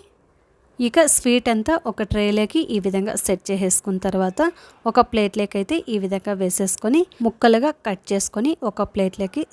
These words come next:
సర్వ్ చేసుకున్నారంటే చూడటానికి అచ్చం మనకి స్వీట్ షాప్లో తెచ్చిన స్వీట్ల లాగానే ఉంటాయి. బాగా రిచ్ లుక్లో ఉంటాయండి, టేస్ట్ కూడా చాలా బాగుంటాయి. తింటుంటే కూడా చాలా బాగుంటాయండి. ఈ స్వీట్లు ఒక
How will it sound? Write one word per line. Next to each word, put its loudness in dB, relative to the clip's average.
సర్వ్ 0
చేసుకున్నారంటే -2
చూడటానికి 2
అచ్చం -2
మనకి 0
స్వీట్ 0
షాప్లో 2
తెచ్చిన 0
స్వీట్ల 0
లాగానే 0
ఉంటాయి. 0
బాగా 0
రిచ్ -6
లుక్లో -2
ఉంటాయండి, 0
టేస్ట్ -2
కూడా -2
చాలా 0
బాగుంటాయి. 0
తింటుంటే 2
కూడా 4
చాలా 0
బాగుంటాయండి. 0
ఈ -2
స్వీట్లు 0
ఒక -6